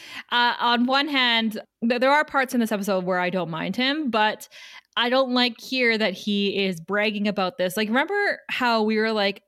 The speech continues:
"I can't believe back in the Zeppo, Xander saved the high school and he didn't say anything about it. He humbled himself." And you and I were like, "Okay, okay, okay.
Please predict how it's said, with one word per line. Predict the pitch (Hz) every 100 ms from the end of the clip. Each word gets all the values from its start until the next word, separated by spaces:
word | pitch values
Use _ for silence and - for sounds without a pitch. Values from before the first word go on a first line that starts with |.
| -
"I | 220
can't | - 277 -
believe | 392 233 185 170 175 -
back | 196 196
in | 233
the | 240
Zeppo, | 185 175 156 151 185 _ _ _ -
Xander | 226 226 247 254 247 233
saved | - - 220 269 269
the | 302
high | - 180
school | - - 175 175 175 _ _ -
and | 285
he | 294
didn't | 349 359
say | 330 320
anything | 330 320 269
about | 208 185 170
it. |
He | 175
humbled | 220 277 330 330 233
himself." | 196 180 160 127 - _ -
And | 240 233 247
you | 277
and |
I | 262
were | 254
like, | 233 208 - 240
"Okay, | 320 453 480 480
okay, | 466 466
okay. | 453 480 605 508 190